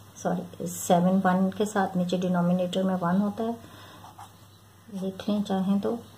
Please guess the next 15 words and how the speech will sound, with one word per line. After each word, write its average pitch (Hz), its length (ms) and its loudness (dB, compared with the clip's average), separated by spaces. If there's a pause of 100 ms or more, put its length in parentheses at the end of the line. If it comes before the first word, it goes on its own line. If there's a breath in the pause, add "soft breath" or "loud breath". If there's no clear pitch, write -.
(260)
सेवन 180 440 2
और 190 100 0
वन 185 220 0
multiply 196 520 0
होंगे 196 340 2
तो 214 200 -6
सेवन 180 440 -2
वन 175 140 2
जा 175 120 0
सेवन 196 440 0 (100)
और 190 120 -2
nine 185 320 0
multiply 175 520 -2
होगा 180 280 -2 (200)
x - 180 -8